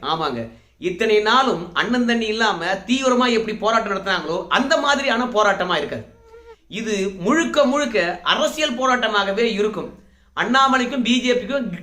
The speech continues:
கிரெடிட் வந்துடக்கூடாது என்ற நோக்கிலேயே போராடுகின்ற போராட்டமா இருக்கும். இது விவசாய பெருமக்கள் வந்து தன் நிலம் போதே, வாழ்வாதாரம் போதே என்று ஆத்மாத்மா போராடினாங்க பாருங்க, அந்த மாதிரியான போராட்டமா இருக்காது, அரசியல் போராட்டம் மட்டுமே இருக்கும். அதனால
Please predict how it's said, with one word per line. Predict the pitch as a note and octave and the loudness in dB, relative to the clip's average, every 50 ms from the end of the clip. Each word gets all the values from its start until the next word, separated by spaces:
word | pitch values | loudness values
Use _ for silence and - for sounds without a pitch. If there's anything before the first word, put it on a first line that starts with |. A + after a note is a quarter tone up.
| - - | -12 -8
கிரெடிட் | - C4 D#4 D#4+ E4 - - | -4 -2 0 0 0 2 2
வந்துடக்கூடாது | C#4 C4+ B3+ B3 A#3+ A#3+ A#3+ A#3+ A#3+ A#3 A3+ | 2 2 2 2 0 2 2 2 2 4 2
என்ற | A3+ A3 G#3 G3+ | 2 0 0 0
நோக்கிலேயே | G3 A3 B3+ B3 A#3 A3 G#3 A#3 | 0 0 0 0 -2 -2 -2 -2
போராடுகின்ற | B3 B3 A3+ A#3 C#4 D4 C#4 C4+ B3 B3 A#3+ B3 | -2 -2 0 2 4 4 4 4 2 2 0 0
போராட்டமா | A#3 G3+ A3 G#3+ G#3+ G#3+ G#3 G3 F#3 | -2 0 2 2 2 2 0 0 -2
இருக்கும். | E3 D3+ - C3 B2 - - _ _ _ _ - | -2 -2 -4 -8 -14 -18 -20 _ _ _ _ -10
இது | C#3+ F#3 G3 G3+ | -6 -2 -2 -2
விவசாய | F3 F3+ A3 C4 C#4 - C4+ B3+ B3+ B3 A3 | 0 0 2 2 2 2 2 0 0 0 0
பெருமக்கள் | F#3+ A3 A#3 A#3 A#3 A3+ A3 A3+ G#3 | 0 2 2 2 2 2 2 0 0
வந்து | G3+ A#3 A#3+ A#3 F#3 E3 E3+ F3 - - - | 0 0 0 0 -2 -4 -4 -6 -8 -8 -4
தன் | - F3 F3 F3 | -2 -2 0 0
நிலம் | F3 F#3 A3+ C4+ C#4 A#3+ | 0 2 2 2 2 2
போதே, | A3+ A#3+ A#3 G#3 F#3+ G#3 A3 G3 E3 | 2 2 2 2 2 2 2 0 0
வாழ்வாதாரம் | - D#3+ F#3+ A#3+ B3+ B3+ A#3+ B3 A#3 A3 G#3+ G3 | 2 2 2 2 2 2 0 0 -2 -2 -4 -2
போதே | G3+ G#3 G#3+ G#3+ A3+ G#3+ | 0 0 0 2 2 2
என்று | G3 F3 E3 F#3 G#3 A3+ | 0 0 -2 -2 -4 -2
ஆத்மாத்மா | - D3+ F#3 A3+ C4 A#3 - - B3+ C4 C#4 - B3+ C4+ C4+ C4+ - | 0 2 2 2 2 0 -2 -2 0 0 0 0 0 -2 -2 0 0
போராடினாங்க | B3 B3 A#3+ A#3 A3+ G#3 G3+ F#3+ | 0 2 2 2 0 0 -2 -2
பாருங்க, | F3+ E3+ D3+ C#3+ B2 A2 - - - - - - - _ _ | -2 -4 -4 -4 -4 -8 -12 -14 -20 -20 -20 -20 -20 _ _
அந்த | - D3+ F#3+ A#3+ C4 C#4+ | -4 -2 0 0 2 2
மாதிரியான | C#4 C#4 C4+ C#4 C4+ C4 B3+ A#3+ A#3+ | 2 2 2 2 2 2 2 0 0
போராட்டமா | G#3 A3+ A#3+ A#3+ A#3 A3 G#3 | 0 0 2 2 0 0 0
இருக்காது, | G3 F3+ E3+ E3 D3+ C3+ C#3 D#3 D#3 - | -2 -2 0 -2 -2 -2 -2 -4 -4 -2
அரசியல் | C#3+ E3+ A3 A#3 A#3 B3+ B3 | -2 -2 -2 -2 -2 -4 -4
போராட்டம் | G3+ A3 A3+ G#3+ G3+ F#3+ F#3+ | -2 -2 0 0 0 0 0
மட்டுமே | F#3+ F3+ F3 - - G#3 G#3 A#3 | -2 -4 -4 -4 -4 -2 0 0
இருக்கும். | A#3 G#3 F#3+ F#3 - D3 C#3 - - - _ _ _ _ - | 0 0 0 -2 -4 -6 -10 -10 -14 -20 _ _ _ _ -8
அதனால | - E3 G3 G#3 A3+ A3 G3 E3+ | -4 -2 -2 0 0 0 0 0